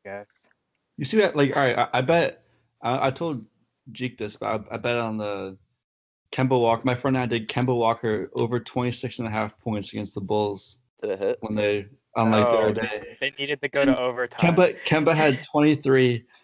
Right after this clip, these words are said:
Speaker 2: and, and, uh, they have the ball with, like, ten se-, Hornets have the ball with ten seconds left. They turn it over immediately, and Levine, Levine gets fouled with point five
Speaker 3: Oh, that's one of those
Speaker 2: left.
Speaker 3: things where you're like,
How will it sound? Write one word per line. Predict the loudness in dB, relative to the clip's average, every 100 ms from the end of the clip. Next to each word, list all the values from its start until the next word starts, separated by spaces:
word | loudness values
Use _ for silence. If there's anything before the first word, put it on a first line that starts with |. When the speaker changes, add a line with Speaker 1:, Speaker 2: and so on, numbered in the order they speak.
| _ _
Speaker 2:
and, | 0 2 0 -2 -12 _ _ -2
and, | 0 2 2
uh, | 4 2 2
they | 2 2
have | 2
the | 0
ball | 2 2 2 -2 -6 -12
with, | -6
like, | -6 -4
ten | -4 -4
se-, | -6 -14 -8
Hornets | 0 0 0
have | -4
the |
ball | 0 0
with | -2
ten | -4 -4
seconds | -6 -8 -6
left. | -6 -6
They | -8
turn | -4 0 0
it | 2
over | 2 0 -2
immediately, | 0 2 0 -2 -8 -10 _ _ _ _
and | -2
Levine, | 0 0 2 2 0 -2
Levine | -4 2 4 4
gets | 0
fouled | -2 0 2 0
with | -4
point | -4 -4 -4
five | -2 0 2
Speaker 3:
Oh, | 2
that's | 2 0
one | 0 0
of |
those | 0 -4
Speaker 2:
left. | -4
Speaker 3:
things | -4 -4 -6
where | -4
you're | -4 -2
like, | -2 -4